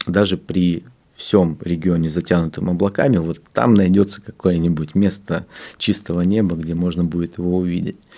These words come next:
Но там было достаточно холодно. Там, на самом деле, когда мы были, там было минус тридцать восемь градусов.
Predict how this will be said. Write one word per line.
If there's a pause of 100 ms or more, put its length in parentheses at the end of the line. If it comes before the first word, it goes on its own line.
(340)
Но
там
было
достаточно
холодно.
Там,
на
самом
деле,
когда
мы
были,
там
было
минус
тридцать
восемь
градусов.